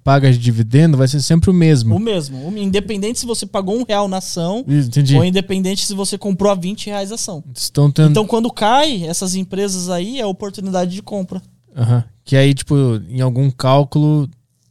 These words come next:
Speaker 1: fica, sei lá, mais rentável ter comprado
Speaker 2: Bem
Speaker 1: ela
Speaker 2: ma-,
Speaker 1: bem mais
Speaker 2: bem
Speaker 1: barata.
Speaker 2: mais barata.
Speaker 1: Que aí, em, em, tipo assim, em comparação, um cara que comprou a, a cinquenta reais, tu comprou a quinze,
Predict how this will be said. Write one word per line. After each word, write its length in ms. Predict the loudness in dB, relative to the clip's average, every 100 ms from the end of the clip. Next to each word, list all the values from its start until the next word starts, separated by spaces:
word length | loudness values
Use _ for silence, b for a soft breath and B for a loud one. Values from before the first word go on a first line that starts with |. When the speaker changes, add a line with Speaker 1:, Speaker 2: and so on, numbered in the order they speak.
| _ _ _
Speaker 1:
fica, 580 | _ -4 0 2 4 2 0
sei 120 | -2 0
lá, 80 |
mais 260 | 2 0 2
rentável 680 | 2 2 2 2 4 4 2
ter 140 | 2
comprado 460 | 2 4 4 4 6
Speaker 2:
Bem 80 | 6
Speaker 1:
ela 120 | 4
Speaker 2:
ma-, 0 |
Speaker 1:
bem 200 | 6 4
mais 160 | 6 4
Speaker 2:
bem 60 |
Speaker 1:
barata. 320 | 4 4 2 -2
Speaker 2:
mais 80 |
barata. 500 | -6 -8 -10 -14 -20 _ _ -14
Speaker 1:
Que 100 | -8
aí, 260 | -4 -2 -2
em, 380 | -2 0 2 2 0
em, 40 |
tipo 220 | -8 -4 0
assim, 240 | 2 4
em 160 | 2 2
comparação, 560 | 0 2 2 4 2
um 40 | 2
cara 200 | 2 -2
que 80 | -2
comprou 440 | -2 2 4 4
a, 420 | 4 0 -4 -4
a 40 | -4
cinquenta 380 | -4 -2 0 2
reais, 360 | 4 4 2
tu 120 | 0 -2
comprou 320 | 0 2 2
a 80 | 0
quinze, 500 | 2 2 2 0